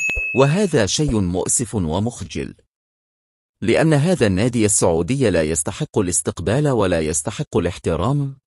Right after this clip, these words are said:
بسبب موقفهم المخجل والذي يدل على عدم الاحترام.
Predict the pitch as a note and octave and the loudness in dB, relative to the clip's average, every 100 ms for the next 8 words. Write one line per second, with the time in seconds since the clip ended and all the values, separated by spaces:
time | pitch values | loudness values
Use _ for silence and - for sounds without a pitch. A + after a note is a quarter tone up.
0 | _ - B2 - G#3 F3+ D3+ G#2+ E2+ - | _ -2 0 2 2 2 2 2 2 0
1 | D#3+ - G2+ G#2 E2 F#2+ - G#2 A2+ G#2 | -4 -2 0 0 0 -2 -4 -2 0 2
2 | F#2 D#2+ F2+ G#2+ F2 D#2 B2+ C3+ G2 D#2+ | 2 2 0 0 0 0 0 0 2 2
3 | D#2+ D#2 E2+ - F2 D#2 D#2+ - A2 E2 | 0 -2 -2 0 -2 -4 -8 -8 -6 -6
4 | D2+ C#2 | -6 -8